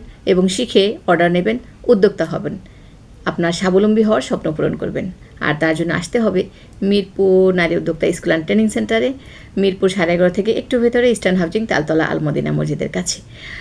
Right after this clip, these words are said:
আর ঠিকানা বলে দিলাম, আর যোগাযোগ করবেন, ফোন নম্বর তো দেওয়াই থাকবে। আর কেন শিখবেন? স্বাবলম্বী হওয়ার জন্য। অনেক প্রতিষ্ঠান আছে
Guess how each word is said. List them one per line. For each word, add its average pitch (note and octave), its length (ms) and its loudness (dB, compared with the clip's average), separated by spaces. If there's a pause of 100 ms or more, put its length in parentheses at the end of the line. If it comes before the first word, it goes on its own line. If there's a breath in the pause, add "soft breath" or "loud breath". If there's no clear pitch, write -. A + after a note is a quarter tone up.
(260 loud breath)
আর E3 560 -4
ঠিকানা G3 300 0
বলে F#3+ 220 2
দিলাম, B3+ 400 0
আর D#3 480 -4
যোগাযোগ G3 340 0
করবেন, A3+ 220 0
ফোন G#3 140 -4
নম্বর F#3 220 0
তো G3+ 120 -2
দেওয়াই E3+ 260 2
থাকবে। A3 320 -2 (500 loud breath)
আর E3 180 -4
কেন G#3+ 200 2
শিখবেন? B3 380 -4 (560)
স্বাবলম্বী E3 480 -4
হওয়ার F3 200 0
জন্য। G3+ 280 -2 (320)
অনেক A3 260 0
প্রতিষ্ঠান F#3 440 -2
আছে E3 320 -4